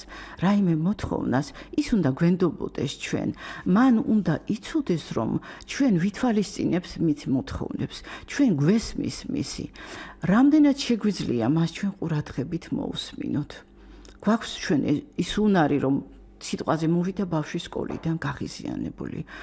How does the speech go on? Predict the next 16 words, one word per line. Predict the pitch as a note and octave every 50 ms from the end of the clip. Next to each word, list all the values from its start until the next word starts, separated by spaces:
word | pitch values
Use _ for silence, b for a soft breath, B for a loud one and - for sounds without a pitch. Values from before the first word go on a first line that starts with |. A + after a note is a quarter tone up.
| B B B B
არ | B C#3+ C3+ C3+
იღებს | C3+ C3+ - C#3+ - - -
ხმას, | - - - - - - - - - - - - B B B B B B B B B
არ | B - C#3+ C#3+ C#3 C3
ჭამს, | - - - - - - A1 - - - - -
არ | - - F#3+ -
გველაპარაკება. | - - E3 D3 C3+ C3 B2+ - - A#2+ - - - - - - - - - D3+ D#3 B B B B B B
როგორი | B A#3 C4 - F4 D4+ D4+ C4
რეაქცია | G#3+ G#3 F3+ E3 - - - D#3 C3
გვექნება | - - - - - - - - - -
ჩვენ | - - - - - - -
ამაზე? | - - - - - - - C3 - B B B B B F3 B B - -
როგორც | - - E3+ G3 F#3+ A3 -
წესი | - - G#3 - - F#3+
მშობლებმა, | F3+ - - E3 - - C3 A#2+ A2+ F#2 G2 A#2+ - B B B B B B -
რას | - A#2 D#3 F#3 A3 A#3+ -